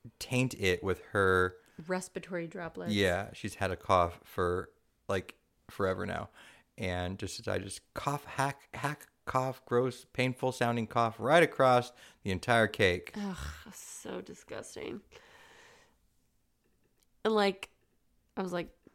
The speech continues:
Speaker 2: "Fine, you get a slice. The rest of us aren't going to eat this tainted cake now."
Speaker 1: And can you imagine that? You're like, you're like,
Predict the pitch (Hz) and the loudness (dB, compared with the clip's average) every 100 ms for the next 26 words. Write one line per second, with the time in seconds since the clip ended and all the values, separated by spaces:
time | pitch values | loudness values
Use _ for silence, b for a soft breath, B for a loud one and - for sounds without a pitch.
0 | - - 214 381 220 - 202 254 254 196 | -14 2 4 6 2 0 -2 4 6 4
1 | - 170 190 - 190 185 202 202 208 214 | 4 2 2 0 0 2 0 0 0 2
2 | 185 - 175 160 156 165 - 170 165 - | 0 0 -2 -2 -2 -4 -2 -4 -4 -10
3 | _ _ _ _ _ _ _ - 196 180 | _ _ _ _ _ _ _ -10 -4 -2
4 | 175 175 147 - 165 - 180 247 165 160 | -2 -4 -4 -6 -6 -6 -10 -6 -4 -4
5 | 180 _ - 117 160 151 120 120 135 127 | -6 _ -10 2 6 10 10 8 6 6
6 | 123 110 104 98 - 107 95 | 6 6 6 4 2 0 0